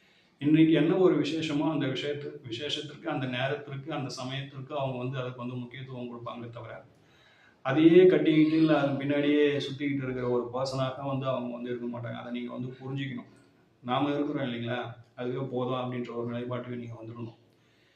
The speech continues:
அவங்கள பொறுத்து, நீங்க, உங்களை பொறுத்தவரைக்கும் நீங்க பிலாசபி பேசுற ஆளா இருப்பீங்க. ஆனா அவங்க வந்து ஒரு நல்ல நகைச்சுவை உணர்வு உள்ளவர்களாக அவங்க இருப்பாங்க.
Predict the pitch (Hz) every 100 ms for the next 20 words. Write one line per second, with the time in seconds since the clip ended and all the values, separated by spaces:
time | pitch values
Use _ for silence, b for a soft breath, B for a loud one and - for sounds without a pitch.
0 | b b b b - 127 147 160 160 165
1 | 160 151 165 156 160 156 156 156 165 160
2 | 156 147 127 - 135 - 156 143 131 127
3 | 131 127 127 123 117 120 110 - _ _
4 | 135 135 131 131 131 131 139 139 127 123
5 | 123 127 147 127 135 143 147 147 139 135
6 | 131 123 123 123 127 123 131 127 120 117
7 | 117 120 117